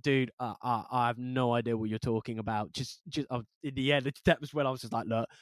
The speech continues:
I'm gonna make a little demo, show it to you. It will all <laughs> make sense then." Um, because I think the other thing we were, a lot of, um, what people wouldn't quite understand is where you've got,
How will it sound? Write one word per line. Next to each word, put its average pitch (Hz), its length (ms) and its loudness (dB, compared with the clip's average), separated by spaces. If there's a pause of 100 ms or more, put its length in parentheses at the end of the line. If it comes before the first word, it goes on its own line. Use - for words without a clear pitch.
(300)
I'm 165 140 8
gonna 165 200 10
make 147 220 4
a - 20 2
little 127 240 0
demo, 113 400 4 (100)
show 123 220 4
it 117 140 0
to - 100 -4
you. 117 160 0 (200)
It 151 140 8
will 131 180 4
all 120 180 2 (140)
<laughs> - 120 -10
make 254 180 0
sense - 600 0
then." - 320 -6 (800)
Um, 139 360 -6
because 175 160 -10
I 202 60 -2
think 233 220 -8
the 202 140 -4
other 220 140 -4
thing 196 300 -8 (160)
we 160 220 2
were, 143 280 0 (540)
a 151 100 4
lot 165 300 6
of, 160 180 2
um, 127 440 0 (1160)
what 156 140 -2
people 151 280 12
wouldn't 139 240 8
quite 131 220 2
understand 131 440 -2
is 117 80 -8
where 131 140 0
you've 127 300 -2
got, 131 300 4